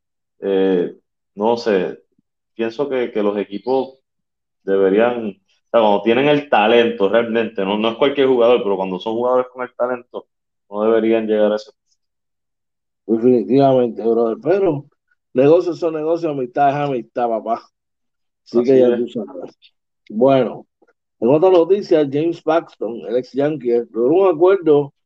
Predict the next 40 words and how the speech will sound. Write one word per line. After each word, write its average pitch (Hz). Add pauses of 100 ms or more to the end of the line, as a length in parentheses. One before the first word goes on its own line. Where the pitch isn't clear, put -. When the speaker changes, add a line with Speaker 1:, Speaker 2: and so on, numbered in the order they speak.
(340)
Speaker 2:
de 127
ocho 143
punto 165
cinco 160
millones 147
con, 180
eh, 123
los 123
Marineros 135
de 131
Seattle 123 (380)
para 135
re-, 135
para 131
regresar 123
nuevamente, 139
¿verdad? 131
Al -
equipo 117
que 127
le 123
dio 123
la 131
primera 120
oportunidad. 139 (1400)
Y 165
el 156
acuerdo 139
es 139
de 139
un 135
año. 160
Dice 127
que 131
el 120
zurdo 147
Paxton 143
regresa 113
a 120
Seattle 147